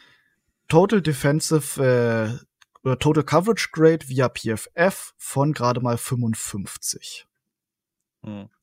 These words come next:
Speaker 2: okay.
Speaker 1: Das ist auch nicht gut.
Speaker 2: Nee, nicht
Speaker 1: Und
Speaker 2: wirklich.
Speaker 1: Troy Reader ist insgesamt, ich, äh, hab's jetzt natürlich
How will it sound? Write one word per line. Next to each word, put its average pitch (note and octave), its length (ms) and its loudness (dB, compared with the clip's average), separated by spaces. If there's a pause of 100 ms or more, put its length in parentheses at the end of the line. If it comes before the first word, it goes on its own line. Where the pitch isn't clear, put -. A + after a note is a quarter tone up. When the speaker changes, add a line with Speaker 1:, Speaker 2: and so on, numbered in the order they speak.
Speaker 2:
okay. A#2 360 -18
Speaker 1:
Das B2 160 0
ist - 140 2
auch F#3 200 6
nicht B2 260 -6
gut. - 400 -18 (800)
Speaker 2:
Nee, A#2 400 -12
nicht A#2 120 -10
Speaker 1:
Und C3+ 120 0
Speaker 2:
wirklich. A2+ 140 -4
Speaker 1:
Troy C#3+ 140 4
Reader G3 240 8
ist - 180 -4
insgesamt, G3+ 800 0
ich, - 180 -8
äh, A2+ 220 -2
hab's A2+ 180 -6
jetzt - 160 -4
natürlich - 640 -10